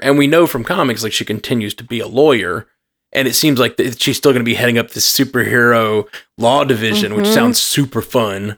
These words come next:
Speaker 2: That's what I'm looking forward to. That's what I'm more interested in. And what I think could possibly save the show if they do it correctly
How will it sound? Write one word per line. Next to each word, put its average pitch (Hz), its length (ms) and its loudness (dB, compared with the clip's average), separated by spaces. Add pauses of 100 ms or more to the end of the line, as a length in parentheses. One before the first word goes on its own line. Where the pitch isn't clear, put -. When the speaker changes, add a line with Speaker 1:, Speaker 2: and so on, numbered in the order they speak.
Speaker 2:
That's 262 200 0
what 214 80 4
I'm 196 220 2
looking 175 300 -2
forward 165 340 0
to. 165 520 0
That's 185 220 -2
what 165 80 2
I'm 165 140 0
more 196 260 4
interested 180 580 -4
in. 180 260 0 (260)
And 202 160 2
what 196 100 4
I 175 120 -2 (220)
think 247 340 2
could 190 160 -8
possibly 185 520 0
save 180 640 0
the 190 80 -4
show 180 360 2
if 156 180 -2
they 143 120 -2
do 160 240 -2
it - 100 -4
correctly 226 460 2